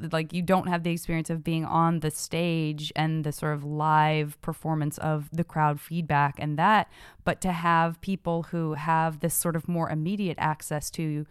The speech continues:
you who can express on a one-on-one level, even as you're doing the show for a bunch of people who turn up for it, um,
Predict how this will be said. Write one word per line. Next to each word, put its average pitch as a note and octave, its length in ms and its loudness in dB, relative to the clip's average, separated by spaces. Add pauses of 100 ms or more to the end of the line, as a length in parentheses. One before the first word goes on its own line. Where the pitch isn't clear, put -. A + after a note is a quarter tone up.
(240)
you D3+ 500 2
who F#3 120 0
can D3 420 -2
express D#3 640 -4
on E3 140 0
a D#3+ 80 2
one-on-one D3+ 840 0
level, E3+ 540 2 (240)
even F#3+ 280 2
as E3 180 2
you're E3 120 0
doing E3 420 0
the D3 100 -2
show D#3 400 -2
for D3 340 -4
a D3 140 2
bunch D3 460 0
of D3 160 -4
people F#3+ 320 0
who D3+ 120 -4
turn C#3+ 280 -4
up C#3+ 160 -4
for C#3+ 260 -2
it, E3 180 -2 (400)
um, D3+ 500 4